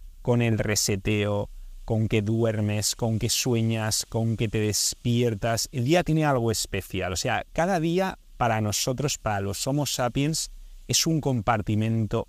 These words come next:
estanco. Y si tú dejas de ver el día como un día y lo ves como la vida, es decir,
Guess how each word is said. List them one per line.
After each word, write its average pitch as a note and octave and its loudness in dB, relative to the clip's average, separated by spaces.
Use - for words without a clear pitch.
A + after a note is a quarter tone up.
estanco. F2+ -2
Y - -2
si - -2
tú F#3+ -2
dejas G3 0
de C#3 2
ver C3+ 0
el A2+ 2
día A2+ 2
como B2+ -2
un C3 2
día G#2 0
y C3 2
lo B2 2
ves F3 2
como A2+ 2
la F#2 2
vida, A2 0
es B2 0
decir, G#2+ -2